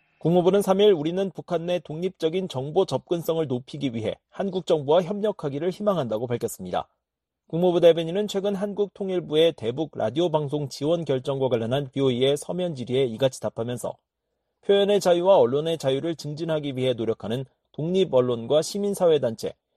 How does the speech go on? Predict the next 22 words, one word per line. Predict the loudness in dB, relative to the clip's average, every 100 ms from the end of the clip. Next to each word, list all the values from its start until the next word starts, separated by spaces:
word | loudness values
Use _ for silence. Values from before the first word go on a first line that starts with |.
| _
탈북민 | -6 -2 0 0 -2
주도 | -2 0
단체를 | 2 0 -2 0 0
지원하는 | 0 -2 0 0 -2
것이 | -4 -8 -8 -8
여기에 | -6 -6 0 0 2
포함된다고 | 2 2 2 -4 -4 -6
말했습니다. | -6 -6 -10 -10 -8 -10 _ _ _ _ _ _ _ _ -2
앞서 | 2 4
한국 | 4 2 0 0
통일부는 | -2 -2 0 -2 -2
팔 | -4
일오 | 0 2 2
통일 | 0 -2 -2
독트린의 | -4 -10 -6 -4 -2 -2
칠 | -2 -8
대 | -2 -2 -2
통일 | -4 -2 -2
추진 | -4 -4 -4
방안 | -2 0 -2
중 | -2 -4
하나인 | -2 -2